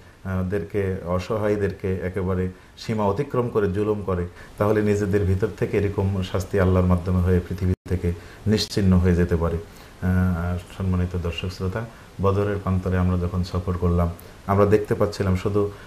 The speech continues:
শুধু হত্যাই হয়নি, কিয়ামত পর্যন্ত এই মানুষটির প্রতি এত লাঞ্ছনা, যেখানে তাকে মাটি দেওয়া হয়েছে, চাপা মাটি কূপের ভিতরে, একেবারে ঢালাও মাটি। দুনিয়ার মানুষ সেখানে পরিদর্শন করতে যায়, ঘৃণায় প্রত্যাখ্যান করে, কেউ থুতু ফেলে,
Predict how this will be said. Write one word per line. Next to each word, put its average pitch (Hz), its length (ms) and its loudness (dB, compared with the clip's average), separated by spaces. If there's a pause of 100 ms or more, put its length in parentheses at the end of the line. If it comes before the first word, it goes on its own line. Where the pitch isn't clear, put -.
(400)
শুধু 131 200 6
হত্যাই 151 420 6
হয়নি, 92 360 4 (560)
কিয়ামত 170 340 6 (100)
পর্যন্ত 104 500 -2 (220)
এই 107 180 -4
মানুষটির 117 680 -6
প্রতি 107 300 -6
এত 104 200 -4
লাঞ্ছনা, 107 560 -2 (320)
যেখানে 120 360 -2
তাকে 107 500 -2
মাটি 104 380 -4
দেওয়া 127 180 2
হয়েছে, 113 220 -2
চাপা 120 340 0
মাটি 107 220 -2
কূপের 101 340 -6
ভিতরে, 90 300 -6
একেবারে 95 240 -4
ঢালাও 127 300 6
মাটি। 90 300 -2 (400)
দুনিয়ার 113 360 -4
মানুষ 104 360 -6
সেখানে 98 280 -6
পরিদর্শন 98 480 -4
করতে 95 280 -8
যায়, 98 200 -4 (120)
ঘৃণায় 113 240 -6
প্রত্যাখ্যান 120 640 -8
করে, 110 160 -2
কেউ 104 180 -6 (100)
থুতু - 260 -6
ফেলে, 123 200 -4